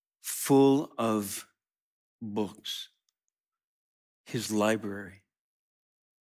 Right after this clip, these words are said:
And he said, "Chris, I am getting out of ministry.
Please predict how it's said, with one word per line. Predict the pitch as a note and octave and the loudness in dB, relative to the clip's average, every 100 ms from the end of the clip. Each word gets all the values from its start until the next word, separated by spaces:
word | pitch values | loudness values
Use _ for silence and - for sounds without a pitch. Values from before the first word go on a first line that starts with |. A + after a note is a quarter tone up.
| _ _ _ _ _ _ _ _ _ _ _ | _ _ _ _ _ _ _ _ _ _ _
And | A2 G2+ | -4 -2
he | A#2 | -2
said, | A#2+ - A#2 G#2+ G#2 G2 - _ _ | -2 0 0 0 -2 -8 -16 _ _
"Chris, | - B2 C3 - - _ _ _ _ _ _ _ _ _ - | -2 0 0 -4 -12 _ _ _ _ _ _ _ _ _ -2
I | A#2 | 0
am | G#2 F#2 G2 | 0 -2 -4
getting | - A#2 A#2 | 0 2 2
out | G#2 G2 | 2 0
of | |
ministry. | G2 G#2 A2 - A2+ F#2+ | -2 -2 -2 -4 -6 -10